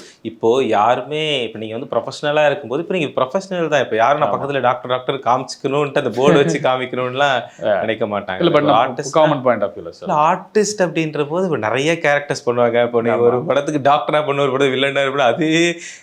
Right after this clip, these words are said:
Speaker 1: காஸ்டியூம்லயே சுத்த முடியாது. இப்போ so அவங்க ஒரு ப்ரொஃபஷனல், இப்படி ஆர்டிஸ்ட்னும் போது ஒரு பெர்ஃபார்மரா நீங்க அதுக்கேத்த மாதிரி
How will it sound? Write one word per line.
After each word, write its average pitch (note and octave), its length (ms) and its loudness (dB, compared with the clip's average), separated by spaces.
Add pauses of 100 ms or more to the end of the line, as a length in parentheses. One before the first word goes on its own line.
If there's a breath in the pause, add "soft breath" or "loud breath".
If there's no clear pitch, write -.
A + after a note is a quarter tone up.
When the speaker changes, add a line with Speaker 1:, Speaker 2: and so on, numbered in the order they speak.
(140 loud breath)
Speaker 1:
காஸ்டியூம்லயே D3 480 2
சுத்த D3 280 -2
முடியாது. A2 420 2
இப்போ - 300 -8
so G2 240 0
அவங்க B2+ 180 2
ஒரு D3 200 2
ப்ரொஃபஷனல், C#3+ 280 -4
இப்படி A2 200 -8
ஆர்டிஸ்ட்னும் C#3 540 -2
போது D3 60 -2
ஒரு E3+ 180 -4
பெர்ஃபார்மரா C#3+ 540 0
நீங்க A#2+ 240 -6
அதுக்கேத்த A2 420 -4
மாதிரி A2+ 600 -10